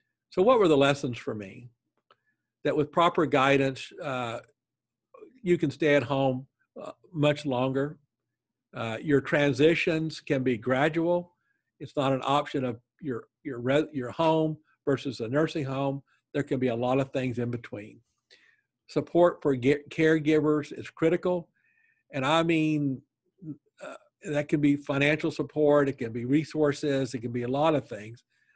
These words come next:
but support for the caregiver is critical. And, and your resources can be stretched to achieve those goals, and which is what we, I did with my, with Mamaw. Just a cu-, uh, a cute saying from my grandmother, she had a lot of 'em. She said, "Honey,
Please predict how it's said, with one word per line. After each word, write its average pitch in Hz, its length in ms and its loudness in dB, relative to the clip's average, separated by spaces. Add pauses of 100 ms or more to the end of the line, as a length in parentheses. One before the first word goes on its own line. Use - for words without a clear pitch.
(140)
but - 140 -8
support 147 400 -2
for 143 80 -8
the 127 200 -6
caregiver 127 540 0
is 123 140 -10 (120)
critical. 120 440 -6 (680)
And, 139 360 2 (100)
and 135 200 0
your 135 180 2 (100)
resources 151 560 0
can 139 240 -2
be 139 120 0
stretched 123 480 -6
to 139 80 -6
achieve 120 320 -10
those 113 200 -12 (100)
goals, 151 320 -2 (300)
and 151 100 -6
which 131 180 -2
is 120 120 -4
what 127 180 -6
we, 123 160 -8
I 135 100 -6
did 113 220 -8
with 110 200 -12
my, 110 240 -12
with 123 200 -8
Mamaw. 117 400 -12 (1040)
Just 190 240 2
a - 40 -16 (120)
cu-, - 180 -12
uh, 139 200 2 (260)
a 143 80 -4
cute 160 280 0
saying 143 380 -2
from 139 140 -6
my 131 100 -2
grandmother, 123 400 -4
she 147 140 -6
had 120 80 -2
a 101 160 -4
lot 104 80 -10
of 101 140 -16
'em. 110 160 -20 (600)
She - 200 -4
said, 139 140 2
"Honey, 180 420 2